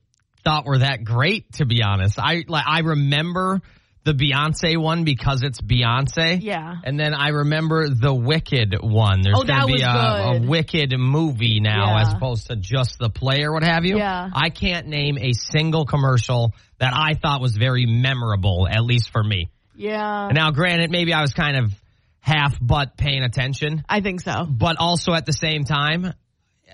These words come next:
Speaker 1: I d-, there, not a single one of them, like, stands out. I don't really remember any of the products. I, I thought it was a very tame commercials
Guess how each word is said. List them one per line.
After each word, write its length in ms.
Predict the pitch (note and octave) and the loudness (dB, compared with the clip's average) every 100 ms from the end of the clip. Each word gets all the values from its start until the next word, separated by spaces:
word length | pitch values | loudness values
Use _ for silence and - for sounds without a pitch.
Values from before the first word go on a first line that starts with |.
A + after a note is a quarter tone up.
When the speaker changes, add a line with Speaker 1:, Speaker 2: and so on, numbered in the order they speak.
| - - | -16 -4
Speaker 1:
I 180 | D3 D#3 | 0 0
d-, 80 | E3+ D#3+ | -2 0
there, 220 | D#3 F3+ | 0 0
not 420 | D#3 E3 F3+ F3 D#3+ | 0 2 2 2 0
a 60 | |
single 600 | - - F#3+ F3+ F#3 F3 | -4 -4 -4 -2 0 0
one 140 | D#3+ D#3 | 0 0
of 80 | |
them, 140 | D3 D3 | 0 0
like, 160 | C#3+ B2+ | -2 -2
stands 400 | - C#3 C3 C3 | -4 -2 0 0
out. 160 | A#2 | 0
I 100 | C3 | 0
don't 100 | E3+ | -2
really 200 | D#3+ E3 | -2 -2
remember 360 | D#3 D#3+ D#3+ D#3 | 0 0 -2 -2
any 200 | D3+ D3 | 0 0
of 60 | A#2+ | -2
the 80 | G2+ | -2
products. 640 | F3+ E3+ D#3+ D#3 - - - | -2 -2 0 -2 -4 -8 -8
I, 520 | C#3+ F#2 - C#3 E3+ C3 - | -8 -8 -4 -2 -2 -4 -8
I 160 | D3 F3+ | -4 -2
thought 220 | G#3 F3 | 0 0
it 60 | C#3+ | 2
was 160 | C#3+ | 2
a 140 | C3 A2+ | 2 0
very 360 | C3+ C#3 C3+ | 0 0 -2
tame 640 | G#2+ D3+ C#3 C3+ C3+ C3 | -2 -2 -2 -2 -2 -2
commercials 720 | A#2+ C3 A#2 G#2+ - F#2 - | -2 0 0 0 -4 -8 -10